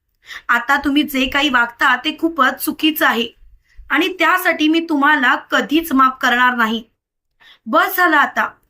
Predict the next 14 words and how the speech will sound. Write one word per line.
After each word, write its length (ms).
मला 320
तुमचं 380
काहीच 500
ऐकायचं 500
नाही. 220
खरं 320
तर 120
तुमच्या 400
या 160
गोष्टींना 680
मी 120
कंटाळलोय. 720
आता 260
बस, 480